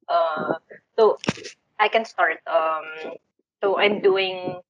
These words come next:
uh, I'm doing development work. It's, uh, related to, uh, we're buil-, we're building a civil structure, and I'm not an engineer. I'm also not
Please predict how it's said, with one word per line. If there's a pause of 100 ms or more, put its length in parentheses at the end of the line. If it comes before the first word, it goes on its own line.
(680)
uh, (1120)
I'm
doing (200)
development (120)
work. (360)
It's,
uh, (180)
related
to, (420)
uh, (1080)
we're
buil-, (140)
we're
building
a
civil
structure, (320)
and (220)
I'm
not
an
engineer.
I'm
also
not